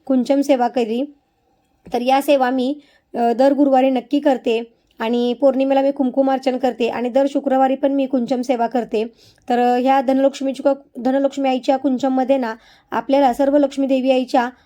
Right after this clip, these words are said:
आवडत्या गोष्टी टाकायच्या असतात. तर इथं मी सुरुवात बघा चार लवंगा घेतल्या आणि एक चांदीची लवंग होती, अशा मी पाच लवंगा घेतल्या आणि त्यानंतर असं सर्व देवीच्या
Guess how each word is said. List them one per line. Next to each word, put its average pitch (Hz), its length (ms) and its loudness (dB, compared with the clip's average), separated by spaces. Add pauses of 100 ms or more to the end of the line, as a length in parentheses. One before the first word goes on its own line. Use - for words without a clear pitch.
(140)
आवडत्या 254 380 2
गोष्टी 269 280 0
टाकायच्या 247 460 0
असतात. 226 260 -2 (100)
तर 233 80 -2
इथं 247 160 -2
मी 269 120 0
सुरुवात 254 300 0
बघा 240 300 -4 (400)
चार 262 180 4
लवंगा 262 320 4
घेतल्या 262 340 2
आणि 254 280 -2
एक 269 240 0
चांदीची 262 400 0
लवंग 254 200 0
होती, 262 260 -2
अशा - 240 -4
मी 262 120 -2
पाच 269 280 -2
लवंगा 254 260 2
घेतल्या 220 320 -2 (340)
आणि 233 160 -4
त्यानंतर 254 440 -2
असं 262 220 0
सर्व 269 240 0
देवीच्या 269 480 0